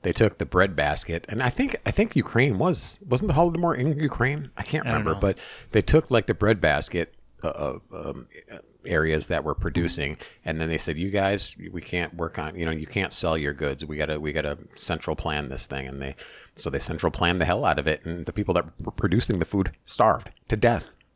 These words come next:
Speaker 2: Well, yeah, they basically sent a lot of them off to labor camps.
Speaker 1: Because they refused to give up the food.
Speaker 2: Yeah, and then they put other people in running the
Speaker 1: That
Speaker 2: farms.
Speaker 1: didn't know what the fuck they were doing.
Speaker 2: And turns out,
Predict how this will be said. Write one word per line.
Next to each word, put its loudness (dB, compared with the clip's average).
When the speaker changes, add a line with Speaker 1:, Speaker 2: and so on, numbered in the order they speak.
Speaker 2:
Well, 6
yeah, 8
they 6
basically 4
sent 4
a 4
lot 4
of 4
them 2
off -2
to 0
labor 4
camps. -2
Speaker 1:
Because 4
they 6
refused 4
to 6
give 2
up 0
the -4
food. 4
Speaker 2:
Yeah, 2
and 8
then 6
they 6
put 2
other 8
people 2
in 4
running 4
the 0
Speaker 1:
That 2
Speaker 2:
farms. 4
Speaker 1:
didn't 4
know 4
what 4
the 6
fuck 2
they 6
were 6
doing. 2
Speaker 2:
And 4
turns 4
out, 0